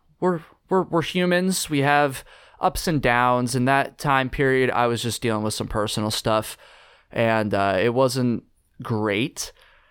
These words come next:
but things are getting a little better now, so maybe that's why I'm back. I don't know, but not really. Um, that's not the only reason why,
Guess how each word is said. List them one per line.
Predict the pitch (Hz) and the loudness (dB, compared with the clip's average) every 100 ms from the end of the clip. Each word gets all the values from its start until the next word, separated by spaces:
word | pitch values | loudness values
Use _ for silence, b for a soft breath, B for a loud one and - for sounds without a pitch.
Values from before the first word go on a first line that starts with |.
| b b _ _ _ | b b _ _ _
but | - 117 123 113 110 104 - | -14 -6 0 2 2 0 -4
things | - 131 120 | -4 -2 0
are | 127 123 135 | 0 -2 -2
getting | 135 151 | -4 0
a | |
little | 170 220 | 0 2
better | 175 131 123 | 4 4 4
now, | 117 117 151 | 2 0 0
so | 202 - 110 104 107 | 0 0 0 0 0
maybe | 120 | 0
that's | 117 127 - | 0 -2 -2
why | 156 | -2
I'm | 165 | -2
back. | 196 - - | -2 -4 -4
I | - | 0
don't | 160 135 | 2 2
know, | 104 98 | 0 -2
but | 120 113 | -2 0
not | 160 160 | 2 2
really. | 123 110 107 B B - | 2 -2 -4 B B -2
Um, | 131 117 110 107 - - | 2 4 2 -4 -8 0
that's | 180 175 | 0 2
not | 196 - | 0 0
the | 135 | -2
only | 120 127 135 | -2 0 -2
reason | 131 127 131 | -2 -2 0
why, | 117 123 123 127 127 | 0 2 2 0 -2